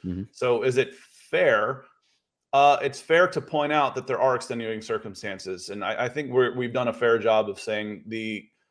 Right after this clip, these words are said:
Speaker 2: the offensive line, you know, if I, if I'm talking about the running backs, well, they're getting hit in the backfield. Um,
Speaker 1: Mm-hmm.
Speaker 2: you know, if I'm talking about the interior line, well, they, they ran four running plays. You know, you got,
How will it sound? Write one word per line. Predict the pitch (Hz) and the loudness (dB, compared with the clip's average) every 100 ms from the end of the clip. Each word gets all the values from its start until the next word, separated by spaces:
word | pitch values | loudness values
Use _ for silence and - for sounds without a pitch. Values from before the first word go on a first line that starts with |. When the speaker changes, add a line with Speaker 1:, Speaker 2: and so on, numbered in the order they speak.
| _ | _
Speaker 2:
the | 117 131 | 4 4
offensive | 135 135 131 117 | 4 -4 -6 -4
line, | 113 123 110 | 0 0 0
you | 127 | -4
know, | 120 | -2
if | 113 | 0
I, | 135 120 | -2 -2
if | 139 | -2
I'm | 135 | -2
talking | 131 131 127 | 2 2 2
about | 135 135 | 2 4
the | 135 | 4
running | 139 120 | 4 2
backs, | 98 85 - - | -2 -4 -6 -14
well, | - | -8
they're | - | -4
getting | 180 - | 0 0
hit | 165 | -2
in | - | -4
the | 156 | 0
backfield. | 165 160 - 80 - _ _ _ _ - | 2 2 -2 -8 -8 _ _ _ _ -2
Um, | 123 127 120 110 | 4 4 4 0
Speaker 1:
Mm-hmm. | 107 - _ _ _ - | -6 -12 _ _ _ -8
Speaker 2:
you | 117 | -2
know, | 113 110 | 0 2
if | 120 117 | 0 0
I'm | 139 | 0
talking | 131 147 | 4 4
about | 143 135 | 4 0
the | |
interior | 131 143 147 123 | -2 2 4 6
line, | 131 127 92 87 _ | 4 2 -2 -8 _
well, | - 139 - _ | -4 -4 -6 _
they, | - 156 131 | -2 0 0
they | 127 143 | 2 4
ran | 147 160 160 | 4 2 0
four | 160 165 | 2 2
running | 170 208 175 | 4 -2 -2
plays. | 104 82 - - - _ _ | -4 -6 -8 -16 -20 _ _
You | 127 | -10
know, | 117 | -6
you | 131 | 2
got, | 147 131 | 4 4